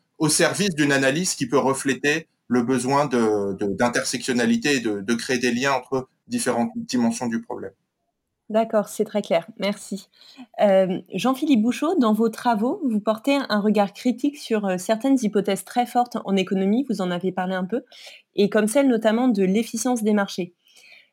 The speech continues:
Speaker 2: Euh, selon vous, les fondements théoriques sur lesquels s'appuient les, les modèles, donc financiers notamment, sont-ils inadaptés ?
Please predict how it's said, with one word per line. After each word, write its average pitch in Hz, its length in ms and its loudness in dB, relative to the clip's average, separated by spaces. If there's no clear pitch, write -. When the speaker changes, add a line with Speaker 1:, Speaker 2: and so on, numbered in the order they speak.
Speaker 2:
Euh, 175 440 2
selon 254 440 4
vous, 254 440 2
les 196 240 4
fondements 262 420 4
théoriques 240 460 2
sur 190 180 -6
lesquels 190 400 -2
s'appuient 233 560 2
les, 185 160 2
les 180 180 2
modèles, 185 360 2
donc 208 180 -2
financiers 196 460 -4
notamment, 190 480 0
sont-ils 226 720 2
inadaptés ? 196 640 0